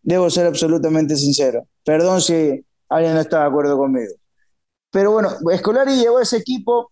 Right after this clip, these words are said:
a ganar una Copa del Mundo. Ahora Scolari, para esta temporada veinte veintidós, dijo,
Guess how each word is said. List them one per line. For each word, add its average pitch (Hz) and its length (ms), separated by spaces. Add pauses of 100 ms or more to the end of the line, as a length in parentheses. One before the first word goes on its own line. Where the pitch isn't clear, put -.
(140)
a 170 120
ganar 190 280
una 196 240
Copa 190 280
del 170 120
Mundo. 135 340 (1000)
Ahora 269 340
Scolari, 226 760
para 165 160
esta 220 160
temporada 202 440
veinte 214 280
veintidós, 196 480
dijo, 202 500